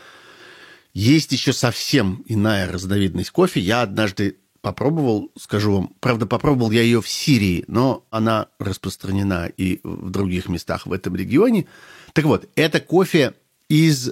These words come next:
размолотых, нежаренных или, ну, совсем чуть-чуть прижаренных зёрен. Это такая мутная, зеленовато-буроватая, полупрозрачная жидкость, почти без запаха,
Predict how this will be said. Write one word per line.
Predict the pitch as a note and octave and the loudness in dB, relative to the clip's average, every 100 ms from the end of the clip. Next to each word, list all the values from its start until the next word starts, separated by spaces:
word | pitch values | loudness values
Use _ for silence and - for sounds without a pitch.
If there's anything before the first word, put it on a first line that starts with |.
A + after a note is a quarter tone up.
| - - | -10 -8
размолотых, | G#2+ A#2+ A2+ G#2+ B2 E3+ F3+ D3 D3 A2+ C#3+ | -2 -2 0 0 4 4 4 4 2 0 -4
нежаренных | B2+ G#2+ A#2+ C#3+ B2+ A2+ C#3 E3 C3 F#2 - - _ _ _ _ - | -2 2 4 6 6 4 4 4 4 2 -4 -14 _ _ _ _ 2
или, | D3+ C#3+ A#2 | 4 4 4
ну, | D3+ D3+ | 2 0
совсем | - A#2+ A2 - C#3+ C3+ | -2 -4 -2 0 0 0
чуть-чуть | C3+ A2+ - C#3 - | -2 -4 -2 -2 0
прижаренных | A2 G#2 G2 F2+ C#2+ C#2 _ _ _ - - - - | 0 2 2 0 -4 -8 _ _ _ -20 -20 -20 -6
зёрен. | G2 A2 F2+ E2+ - | 0 2 2 -2 -2
Это | C3 F#3 | -2 0
такая | E3+ - D3+ | -2 0 0
мутная, | A2 B2 C3 D3+ D3+ D#3 D3+ - - - - - - | 2 0 0 2 4 4 0 -6 -20 -20 -20 -20 -12
зеленовато-буроватая, | G2 G#2 A2+ A2+ G#2+ B2+ C3 B2 A2 A#2 A#2 F#2+ G#2 - A#2 A#2 | -4 0 2 4 2 0 0 -2 0 2 2 2 0 0 -2 -2
полупрозрачная | - A#2+ A#2+ A2 A#2+ A2 A2+ A#2 - B2 A#2+ | -2 0 0 0 0 2 0 0 0 0 2
жидкость, | G#2 - - B2+ - - _ _ - - - - - _ | 0 -2 -4 -4 -6 -20 _ _ -20 -20 -20 -20 -20 _
почти | - - - F#3+ | -4 -4 0 2
без | F3 | 4
запаха, | A#2 G2 - - - - | 4 0 -2 -12 -12 -18